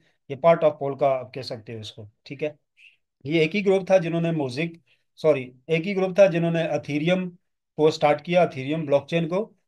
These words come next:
और फिर ये, ये ग्रुप दो हिस्सों में बटा। एक ग्रुप ने Polkadot इकोसिस्टम बनाया। <clears throat> अभी दुनिया में मेजर तीन ही बड़े इकोसिस्टम हैं, Polkadot है, Ethereum है और Bitcoin है।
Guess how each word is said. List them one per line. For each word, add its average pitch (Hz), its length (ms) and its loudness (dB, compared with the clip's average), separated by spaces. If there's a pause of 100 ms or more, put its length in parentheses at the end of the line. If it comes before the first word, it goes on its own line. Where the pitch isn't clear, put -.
(120)
और 156 200 4
फिर 160 140 0
ये, 156 420 -2
ये 156 160 -2
ग्रुप 143 300 -2
दो 151 180 2
हिस्सों 160 220 -2
में 165 140 0
बटा। 165 440 -2 (240)
एक 175 200 -2
ग्रुप 151 220 0
ने 170 300 -4 (560)
Polkadot 170 560 6
इकोसिस्टम 147 580 -4
बनाया। 110 360 -12 (340)
<clears throat> - 220 -4 (800)
अभी 165 140 0
दुनिया 165 280 2
में 202 140 6
मेजर 180 320 2
तीन 190 220 -2
ही 214 140 -2
बड़े 170 220 0
इकोसिस्टम 160 520 -4
हैं, 175 260 -6 (360)
Polkadot 175 540 6
है, 214 220 4 (580)
Ethereum 160 480 0
है 190 180 4
और 156 100 4
Bitcoin 139 460 -6
है। 101 140 -18